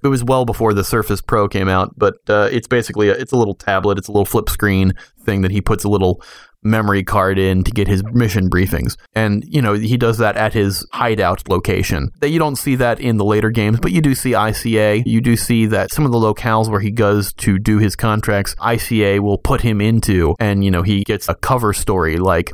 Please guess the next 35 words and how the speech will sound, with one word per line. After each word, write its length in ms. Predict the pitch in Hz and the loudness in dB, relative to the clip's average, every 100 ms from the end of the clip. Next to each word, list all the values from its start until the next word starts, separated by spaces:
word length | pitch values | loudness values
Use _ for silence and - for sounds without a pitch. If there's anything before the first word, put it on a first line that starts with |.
| - | -2
there's 280 | 101 98 | 0 0
a 120 | 104 104 | 0 0
mission 400 | 101 104 107 95 | 0 0 0 0
at 220 | 95 98 | -2 0
an 80 | 95 | -2
exclusive, 760 | 92 - 120 104 110 98 - 165 | -2 -2 -2 0 0 0 -2 -2
not 160 | 185 | 0
really 180 | 185 147 | 2 0
a 60 | 110 | 0
hospital, 600 | - 156 - 175 170 175 | -2 -4 -2 0 0 0
but 140 | 131 | 2
a, 220 | 107 98 92 | 2 0 0
a 40 | |
resort 600 | 98 98 98 123 120 120 - | 0 0 0 0 0 -2 -4
for, 540 | 117 110 101 98 95 - | -2 2 2 2 2 0
uh, 420 | 92 85 73 62 | 0 2 2 0
health 300 | - 123 117 | -2 -2 -2
and 140 | 117 101 | -2 0
well-being 640 | 101 107 110 110 113 110 - - _ | 0 2 0 2 2 0 -2 -14 _
that's 280 | 95 - - | -4 -4 -2
in, 400 | 107 101 98 95 | 0 2 2 2
uh, 160 | 80 | 0
the 400 | 92 85 85 95 - _ 104 | 0 0 0 -2 -10 _ -8
Japanese 580 | - 98 107 107 104 98 | -2 -2 0 2 2 2
mountains, 540 | 95 110 135 139 - - | 2 2 2 2 0 -4
and 480 | 107 101 98 95 95 - | 0 0 2 2 0 -2
he's 360 | - 110 101 - | 0 0 0 -2
given 220 | 123 110 | -2 -2
a 80 | 95 | -2
cover 380 | - 113 107 101 | -2 -2 0 0
of 180 | 95 - | 0 0
being 420 | 101 101 101 101 - | 0 2 2 0 0
a 140 | 87 | -2
certain 420 | - 110 95 95 | 0 -2 0 -2
businessman. 800 | 95 101 98 107 - 110 107 110 | -2 -2 0 -2 0 0 0 0